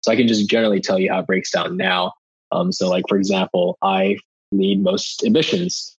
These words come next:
Like, I do growth and marketing and sales to some extent, which is basically admissions, at least in startup terms.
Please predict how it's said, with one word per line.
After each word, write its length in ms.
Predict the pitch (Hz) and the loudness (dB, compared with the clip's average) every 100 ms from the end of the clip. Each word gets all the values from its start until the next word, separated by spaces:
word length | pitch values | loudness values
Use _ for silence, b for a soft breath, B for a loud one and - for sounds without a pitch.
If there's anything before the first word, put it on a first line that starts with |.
| - | -4
Like, 160 | 90 | -2
I 140 | 92 185 | 0 2
do 360 | - 95 92 - - | 2 2 0 -4 0
growth 260 | 107 - - _ _ | 0 0 -6 _ _
and 240 | 190 180 175 | -2 -2 0
marketing 480 | 202 202 175 185 - _ _ - | 0 0 -2 -4 -10 _ _ -2
and 280 | - - - _ _ - | -2 -2 -6 _ _ -8
sales 440 | - 104 87 87 | 0 2 2 0
to 100 | 104 | -2
some 160 | 92 90 | 0 -2
extent, 360 | - 95 80 | -2 -2 -2
which 140 | 82 90 | -2 -2
is 220 | - - - | -4 -4 -4
basically 340 | 90 - 85 | -2 0 0
admissions, 640 | 87 - 92 92 - - B _ 92 | 0 0 -2 -4 -6 -8 B _ 0
at 80 | |
least 220 | 92 101 92 | 2 0 -2
in 80 | |
startup 400 | - 95 98 - | -2 -2 -2 -2
terms. 500 | - 87 92 110 - | -2 -2 -2 -4 -8